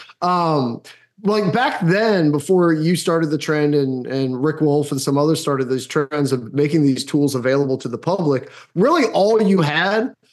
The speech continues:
was, like, some memories of box scores, maybe, like, uh, you know, a, a, a reference guide,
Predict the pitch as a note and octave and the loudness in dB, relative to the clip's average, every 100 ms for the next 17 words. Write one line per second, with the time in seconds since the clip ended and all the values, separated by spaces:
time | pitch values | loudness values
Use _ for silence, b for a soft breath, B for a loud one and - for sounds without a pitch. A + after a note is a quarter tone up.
0 | - E3+ F#3+ E3+ D3+ C#3 G3 E3+ E3+ G#3 | -4 0 0 -2 -4 -4 0 2 2 2
1 | A3 A#3 G3 E3+ C3 E3 F#3 - - G#3 | 2 2 2 0 -2 -2 -2 -6 0 4
2 | G#3 G3+ F#3+ B - D#3+ G#3 A3 A3 G#3 | 4 2 -2 B -6 0 2 2 2 2
3 | F#3+ F3+ - - D3 C#3+ C#3+ C#3 C3 D3+ | 2 0 -4 -2 0 0 0 -2 -2 -2
4 | D3+ C#3+ C#3 C3 B2+ - C3 B2+ A#2 - | -2 0 0 -2 -4 -2 -2 -2 -6 -2
5 | D3+ C3+ F#3 F#3 F#3 - F#3+ F3+ E3+ E3+ | 0 2 0 2 0 0 0 0 0 0
6 | E3 | 0